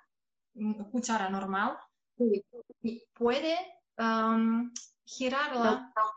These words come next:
Speaker 1: como, como, eh, si hubiera de plastilina.
Speaker 2: Sí.
Speaker 1: Solo con su mente, imaginando que la cuchara es de plastilina.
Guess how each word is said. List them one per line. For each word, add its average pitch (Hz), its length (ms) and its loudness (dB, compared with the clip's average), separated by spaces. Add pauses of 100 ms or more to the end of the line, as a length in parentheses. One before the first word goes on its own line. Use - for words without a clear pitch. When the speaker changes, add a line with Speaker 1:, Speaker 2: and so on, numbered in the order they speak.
(1080)
Speaker 1:
como, 277 380 2
como, 320 220 0
eh, 254 680 0
si 269 180 -4
hubiera 269 280 0
de 247 120 0
plastilina. 233 840 0 (640)
Speaker 2:
Sí. 226 220 2
Speaker 1:
Solo - 240 -4 (220)
con 254 140 0
su 311 220 -2
mente, 233 600 -4 (100)
imaginando 233 960 2
que 214 520 2
la 208 160 0
cuchara 247 420 0
es 233 160 0
de 208 140 -2
plastilina. 208 760 -4